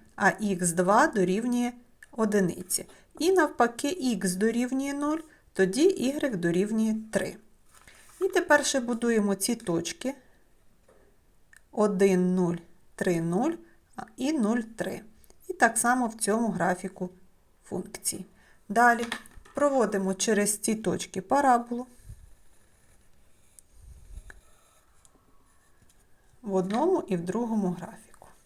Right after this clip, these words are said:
І тепер, щоб побудувати ось цей графік, в якому модуль знаходиться лише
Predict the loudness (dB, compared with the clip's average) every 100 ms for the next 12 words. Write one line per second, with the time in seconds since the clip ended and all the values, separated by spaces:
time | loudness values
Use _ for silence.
0 | _ -20 -20 -20 -20 _ 0 2 4 6
1 | 4 2 -12 -12 -6 -6 0 0 0 -2
2 | 2 4 4 2 -8 -10 _ -20 -20 -18
3 | 0 2 2 2 4 4 2 0 0 -2
4 | -10 -4 -4 -2 -2 0 0 2 2 2
5 | 0 0 -2 0 0 0 -2 0 2 0
6 | 0 0 -2